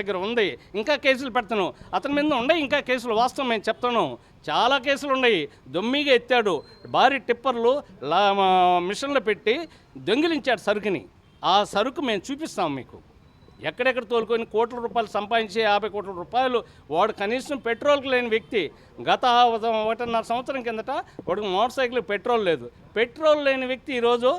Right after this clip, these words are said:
యాభై లక్షల రూపాయల కార్లు, మోటార్ సైకిళ్ళు, ఫ్యాక్టరీలు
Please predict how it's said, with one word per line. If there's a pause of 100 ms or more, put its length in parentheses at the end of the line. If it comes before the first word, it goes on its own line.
(280)
యాభై
లక్షల
రూపాయల (120)
కార్లు, (1300)
మోటార్
సైకిళ్ళు, (380)
ఫ్యాక్టరీలు